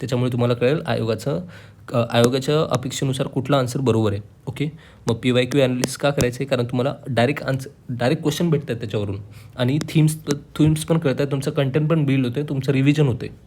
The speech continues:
म्हणून पीवायक्यू चांगलं करून जा. ओके, पीवायक्यू चांगलं केल्यानंतर आता इथे एक डिलेमा येतो की maths and रिझनिंगमध्ये काय करायचं. maths and रिझनिंगमध्ये आधी रिझनिंगचे मार्क्स पक्के करून घ्या. रिझनिंग जर पक्कं झालं ना, मग तुम्ही मॅथ्सकडे वळा. एकदा रिझनिंगचे मार्क्स तुम्ही पक्के केले ना,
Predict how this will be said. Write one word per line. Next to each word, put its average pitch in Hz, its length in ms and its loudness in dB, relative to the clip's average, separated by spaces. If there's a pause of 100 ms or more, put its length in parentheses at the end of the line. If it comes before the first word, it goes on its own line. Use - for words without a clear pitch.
(120)
म्हणून 139 160 -2
पीवायक्यू 139 400 2
चांगलं 131 260 -2
करून 123 240 2
जा. 131 100 2 (640)
ओके, 139 240 2 (720)
पीवायक्यू 160 320 4
चांगलं 160 240 4
केल्यानंतर 156 520 0
आता 147 140 -4
इथे 143 280 0
एक 160 100 -4
डिलेमा 143 340 2
येतो 147 200 0
की 156 120 -2
maths 143 320 2
and 143 140 2
रिझनिंगमध्ये 135 460 2
काय 139 200 0
करायचं. 107 320 -6 (800)
maths 160 260 4
and 156 120 6
रिझनिंगमध्ये 135 440 2
आधी 135 240 0
रिझनिंगचे 135 580 0 (280)
मार्क्स 127 280 0
पक्के - 280 -4
करून 123 280 0
घ्या. 117 140 -2 (440)
रिझनिंग 117 360 4
जर 151 120 6
पक्कं 127 340 0
झालं 110 240 0
ना, 107 80 -4 (380)
मग 123 140 -2
तुम्ही 151 160 4
मॅथ्सकडे 123 400 2
वळा. 104 200 0 (320)
एकदा 131 220 2
रिझनिंगचे 143 360 2
मार्क्स 147 240 0
तुम्ही 151 180 2
पक्के 160 280 0
केले 160 220 2
ना, 123 100 0